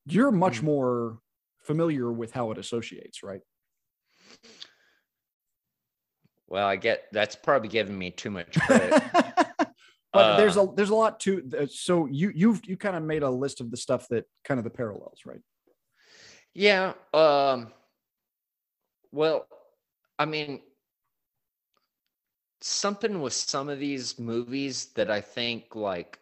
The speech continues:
Speaker 2: okay, that's a great movie,
Speaker 1: Mm.
Speaker 2: is that it has staying power.
Speaker 1: Mm. Yeah.
Speaker 2: Okay. So it means, uh, in five years, you're not gonna forget about it.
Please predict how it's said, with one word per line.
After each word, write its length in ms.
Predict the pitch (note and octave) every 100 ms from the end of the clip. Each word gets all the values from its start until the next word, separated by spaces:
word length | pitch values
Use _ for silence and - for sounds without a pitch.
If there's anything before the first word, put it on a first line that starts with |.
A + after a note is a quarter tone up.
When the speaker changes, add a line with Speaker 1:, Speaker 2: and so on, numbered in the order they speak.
| _ _ -
Speaker 2:
okay, 340 | G#2+ - G#2
that's 360 | F2 G#2+ A#2 -
a 60 | G2+
great 600 | - - G2 G#2+ - G2
movie, 580 | F#2+ G#2+ A#2 B2 A#2+ _ _ _ -
Speaker 1:
Mm. 200 | A#2 G#2 -
Speaker 2:
is 160 | G#2
that 80 | G#2
it 180 | - G#2+ -
has 220 | B2+ A#2
staying 760 | - - - - A2+ G#2 F2 D#2+
power. 440 | - D2+ A1 G#1+ _ _ -
Speaker 1:
Mm. 360 | D#3+ D3+ A2+ A2+ _ _ _ _ _ - -
Yeah. 180 | C3 A2
Speaker 2:
Okay. 320 | G2+ A2+ G#2+ - _ _
So 520 | - C#3+ A#2+ A2 F#2+ - - - -
it 200 | - B2+
means, 520 | C#3+ D3 C#3+ B2+ - - _ _ _ _ _ _ _ -
uh, 500 | A#2 A#2+ G#2 G2 F2 - _ _ -
in 160 | A2+
five 440 | G2+ - C#3 C#3+ B2
years, 560 | B2+ B2+ A#2+ A2+ - - _
you're 160 | A2 A2
not 240 | A2 G#2+
gonna 240 | G#2 G2
forget 380 | - G2+ F2 F2+
about 280 | D#2+ C#2+ C2
it. 100 | C2